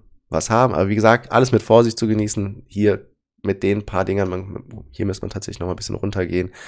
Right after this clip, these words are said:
Ähm, nach dem Pump müssen wir einfach mal schauen, f-, äh, vierhundertdreiunddreißig die obere Grenze, vierhundert oder eben dreihunderteinundneunzig, dreihundertneunzig zu merken, wäre hier unten. Und wie gesagt, hier die Formation einfach mal nur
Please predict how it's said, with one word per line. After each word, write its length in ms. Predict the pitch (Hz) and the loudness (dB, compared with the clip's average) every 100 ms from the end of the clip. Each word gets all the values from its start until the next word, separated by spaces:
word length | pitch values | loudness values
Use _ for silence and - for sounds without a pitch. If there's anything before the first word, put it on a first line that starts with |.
| - - - - _ | -18 -18 -18 -20 _
Ähm, 520 | - 98 92 90 92 - - _ _ _ _ _ _ | 0 2 2 -2 -8 -14 -20 _ _ _ _ _ _
nach 260 | 98 95 90 | 0 2 2
dem 200 | - 90 | -2 -2
Pump 320 | 95 87 90 - | -2 -2 -4 -8
müssen 160 | - 95 | -6 -4
wir 80 | 90 | -2
einfach 160 | 87 | -4
mal 120 | 90 85 | -6 -6
schauen, 360 | - 87 90 | -2 0 0
f-, 340 | 92 - - - | -4 -14 -18 -6
äh, 180 | 92 | -4
vierhundertdreiunddreißig 1200 | 85 113 95 - 95 104 95 90 95 95 92 - - | -2 -2 -2 0 0 0 2 0 0 -4 -6 -12 -8
die 60 | |
obere 280 | 104 123 110 | 0 2 2
Grenze, 480 | 107 95 101 - 95 | 0 -2 -2 -2 -2
vierhundert 720 | - - 104 101 101 95 95 | -4 -2 0 2 2 2 2
oder 300 | - 92 98 | -2 -2 -2
eben 320 | - 87 87 87 | -2 -4 -4 -8
dreihunderteinundneunzig, 1120 | - 85 87 85 80 - 82 92 87 82 - | -4 -4 -4 -6 -8 -6 -6 -6 -6 -10 -12
dreihundertneunzig 640 | - 80 78 76 - - | -14 -14 -12 -12 -12 -16
zu 100 | - | -12
merken, 340 | 85 82 - - - - - - - _ | -12 -12 -16 -20 -20 -20 -20 -20 -20 _
wäre 440 | - 101 98 95 | -6 2 4 4
hier 560 | 95 - 92 92 85 - _ | -2 -4 -4 -4 -4 -8 _
unten. 420 | 135 147 143 113 | 2 4 2 0
Und 100 | 107 | 0
wie 60 | 92 | -2
gesagt, 180 | 92 95 | -2 -4
hier 140 | 95 | -6
die 80 | 90 | -6
Formation 600 | - 87 85 - 85 80 | -6 -6 -6 -6 -10 -8
einfach 300 | 82 80 82 | -10 -10 -10
mal 140 | 85 | -8
nur 340 | 85 82 85 | -4 -4 -6